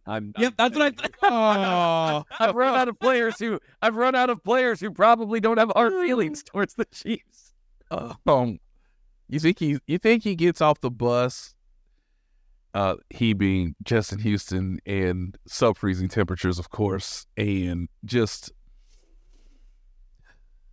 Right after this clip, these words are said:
Speaker 3: we're back. <laughs> Just, like, with just the,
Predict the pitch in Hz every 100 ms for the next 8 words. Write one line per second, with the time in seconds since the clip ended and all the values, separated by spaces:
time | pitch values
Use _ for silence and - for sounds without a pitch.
0 | _ - - _ _ _ _ _ _ _
1 | 117 113 _ - 87 87 _ _ - 415
2 | _ - 196 269 214 - _ _ _ _
3 | - 190 185 - 170 175 220 220 196 202